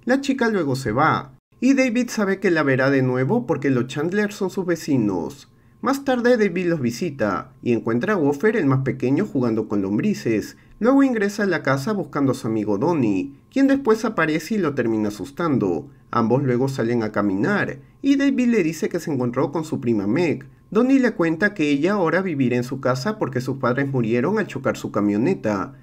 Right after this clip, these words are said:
Además tiene una hermana Susan que terminó lesionada en ese accidente, agregando que su madre habla mal de Meg y piensa que ella ocasionó la tragedia. Luego se encuentran con sus amigos y salen al bosque a jugar a las escondidas.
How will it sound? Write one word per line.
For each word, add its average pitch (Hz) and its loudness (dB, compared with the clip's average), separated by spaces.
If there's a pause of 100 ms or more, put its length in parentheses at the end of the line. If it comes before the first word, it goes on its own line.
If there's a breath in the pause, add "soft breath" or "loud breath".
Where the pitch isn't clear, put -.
(200 loud breath)
Además 127 2
tiene 139 4
una 135 4
hermana 120 2
Susan 165 -4
que 170 -2
terminó 117 2
lesionada 123 0
en 110 0
ese 107 -4
accidente, 113 -2 (180 loud breath)
agregando 247 0
que 214 0
su 202 -8
madre 170 2
habla 156 0
mal 131 2
de 127 2
Meg 127 2
y 156 -2
piensa 135 -2
que 147 -2
ella 143 4
ocasionó 139 -2
la 175 -2
tragedia. 104 -2 (320 soft breath)
Luego 285 0
se 277 -4
encuentran 202 0
con 175 -4
sus 135 -4
amigos 131 0
y 151 -2
salen 135 0
al 110 2
bosque 131 -2
a 208 -2
jugar 120 0
a 110 2
las 107 -2
escondidas. 113 -2